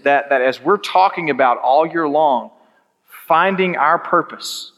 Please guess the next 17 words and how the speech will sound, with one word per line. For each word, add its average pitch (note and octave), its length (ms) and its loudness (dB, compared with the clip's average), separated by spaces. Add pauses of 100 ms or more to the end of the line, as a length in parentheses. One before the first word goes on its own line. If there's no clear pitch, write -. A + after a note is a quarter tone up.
(120)
and, A2 140 -10
and C3 80 -4
our D3+ 120 2
goal E3 320 2
as D3+ 100 -4
a C3 40 -4
church - 360 -4
family E3+ 340 0
and D3 80 -2
a B2+ 40 -2
church D#3 260 -4
staff D3 340 0
is C3 100 -12
to C#3 160 -8
equip F#3+ 460 -2
one E3+ 160 0
another C#3+ 380 0